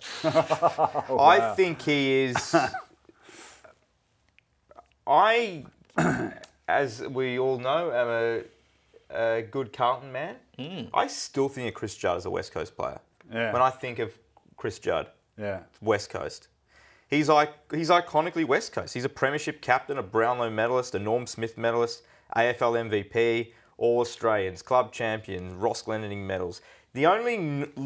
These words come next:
Speaker 2: knock, if you want to call it a knock, is the hundred thirty-four games, hundred thirty-eight goals. Like, he, it
Speaker 1: It's a
Speaker 2: was
Speaker 1: big
Speaker 2: a,
Speaker 1: knock,
Speaker 2: it
Speaker 1: though.
Speaker 2: was a short, yeah, but it, but we've factored this in for at
Speaker 1: Okay,
Speaker 2: least
Speaker 1: the,
Speaker 2: half a
Speaker 1: the,
Speaker 2: dozen other players.
Speaker 1: th-, this isn't a, this is a serious question. I'm,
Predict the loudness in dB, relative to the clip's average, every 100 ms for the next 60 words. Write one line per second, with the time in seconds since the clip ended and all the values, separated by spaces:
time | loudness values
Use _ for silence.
0 | -8 -2 4 4 4 -4 -2 -2 0 0
1 | 0 -2 2 0 0 -4 0 0 -2 -4
2 | 0 0 0 -2 0 2 0 -2 -4 -4
3 | -4 -2 0 2 0 0 0 -2 -2 -4
4 | -4 -6 -6 -8 0 2 4 4 2 0
5 | -2 2 2 4 2 2 0 0 2 2
6 | 2 2 0 -2 -8 0 0 0 -20 2
7 | 4 4 2 -20 _ _ _ -18 6 6
8 | 6 -2 -2 -2 0 -2 -2 2 4 2
9 | -2 -12 _ _ _ -2 0 6 6 6
10 | 6 4 4 2 2 2 0 0 4 4
11 | 4 2 2 2 0 0 -2 0 2 2
12 | 0 -4 -6 -4 -6 -4 -2 0 0 -2
13 | -6 -6 -6 -8 -6 -6